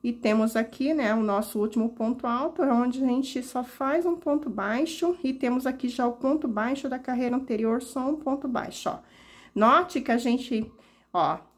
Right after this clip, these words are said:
temos aqui os cinco pontos altos, então a gente vai ficar com três picô, ó. O primeiro a gente só faz um ponto baixo, o segundo a gente faz já aqui, né? Entre o primeiro e o segundo a gente faz um picô,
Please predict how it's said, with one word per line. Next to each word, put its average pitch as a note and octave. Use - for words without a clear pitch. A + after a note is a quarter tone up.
temos B3
aqui A#3+
os A#3
cinco G#3
pontos C4
altos, C#4+
então D4+
a B3+
gente C4
vai A#3+
ficar A#3+
com B3
três B3+
picô, -
ó. D#3
O G3+
primeiro A#3
a A3+
gente A3+
só G#3+
faz A#3
um C#4
ponto G#3
baixo, A3+
o -
segundo A3+
a -
gente A3+
faz G#3
já G#3
aqui, A3+
né? A#3+
Entre G3+
o G3+
primeiro G3+
e -
o A3+
segundo G3+
a G3+
gente G3+
faz F3
um F#3
picô, C4